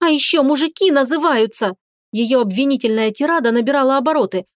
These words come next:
в то время как проворные пальцы плели любимые заклинания.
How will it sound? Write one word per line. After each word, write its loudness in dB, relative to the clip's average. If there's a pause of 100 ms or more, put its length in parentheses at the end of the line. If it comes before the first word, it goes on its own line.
(120)
в -20
то 2
время 2
как -6
проворные 0
пальцы -2
плели 0
любимые 0
заклинания. -4